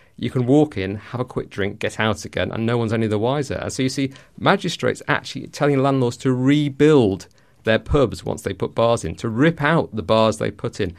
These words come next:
specifically because they are attracting in women. And so I hadn't realised how the sort of the modern pub is almost a force of liberation for women in the early eighteen hundreds.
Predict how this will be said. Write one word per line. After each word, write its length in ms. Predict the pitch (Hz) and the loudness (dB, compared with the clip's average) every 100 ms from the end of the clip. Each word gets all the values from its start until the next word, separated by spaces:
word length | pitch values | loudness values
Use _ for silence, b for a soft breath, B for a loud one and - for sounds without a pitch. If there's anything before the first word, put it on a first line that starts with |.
| b b | b b
specifically 640 | - - - 170 135 147 | -14 -10 -6 -2 -2 -4
because 500 | 117 127 - 113 87 - b | -6 -6 0 0 0 -8 b
they 100 | 98 | -4
are 80 | 101 | -4
attracting 520 | - 113 - 113 101 | -2 -4 -4 -6 -4
in 240 | 104 98 - - | -4 -6 -12 -6
women. 400 | 120 131 90 87 b b | 0 0 0 -8 b b
And 120 | b 127 | b -2
so 80 | |
I 40 | 156 | 0
hadn't 240 | 185 170 | 0 0
realised 500 | 139 160 135 110 113 | 2 2 4 2 0
how 140 | 117 113 | -2 -2
the 80 | |
sort 280 | 107 113 107 | -4 -6 -6
of 60 | 107 | -2
the 40 | |
modern 320 | 120 131 117 110 | 4 6 4 -2
pub 380 | 135 101 90 - b b b | 0 0 -2 -8 b b b
is 240 | 117 113 - | -2 -2 -4
almost 420 | - 143 135 131 | 2 4 4 2
a 40 | |
force 220 | 131 127 | 2 2
of 80 | 131 | 2
liberation 640 | 120 123 117 131 131 - 87 | 2 4 6 4 2 -2 -2
for 120 | 127 | 0
women 420 | 123 151 104 98 B B | 4 4 2 -2 B B
in 80 | 120 | 0
the 160 | 120 127 | 6 8
early 220 | 120 120 | 8 6
eighteen 320 | 113 - 113 | 4 2 -2
hundreds. 480 | 127 135 98 90 - | 0 0 -2 -6 -10